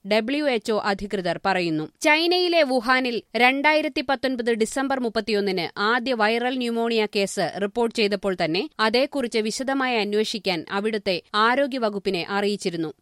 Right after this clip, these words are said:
അവരുടെ റിപ്പോർട്ട് ജനുവരി മൂന്നിന് ലഭിക്കുകയും തൊട്ടടുത്ത ദിവസം തന്നെ ആരോഗ്യ പ്രവർത്തകരുടെ യോഗം വിളിച്ച്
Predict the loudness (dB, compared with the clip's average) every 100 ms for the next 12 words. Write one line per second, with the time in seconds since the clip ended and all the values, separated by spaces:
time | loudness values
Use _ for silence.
0 | _ 4 6 6 6 4 4 2 2 2
1 | 2 0 0 2 4 4 2 2 0 0
2 | 0 0 0 0 -2 0 2 2 0 2
3 | 2 4 2 4 0 0 0 0 0 0
4 | 0 2 4 4 4 2 0 2 2 0
5 | 0 2 4 4 4 2 2 2 0 -4